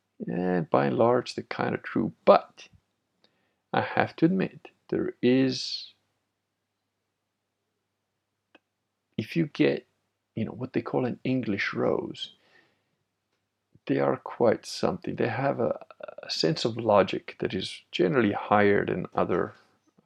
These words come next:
uh, women. Unfortunately, it's riddled with feminism in most cases, but if you find an English woman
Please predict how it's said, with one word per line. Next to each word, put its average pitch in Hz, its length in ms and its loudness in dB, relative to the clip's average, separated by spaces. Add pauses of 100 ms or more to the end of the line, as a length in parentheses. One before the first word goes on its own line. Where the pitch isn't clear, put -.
uh, - 160 -10
women. 117 440 -2 (1400)
Unfortunately, 113 800 -2
it's - 180 -4 (680)
riddled 110 500 4
with - 140 -2
feminism 98 720 -2
in 101 120 -6
most 135 320 -4
cases, - 540 -8
but - 240 -8 (500)
if 107 200 -2
you 170 80 0
find 135 400 -2
an 120 240 0
English 139 520 -2
woman 90 440 -6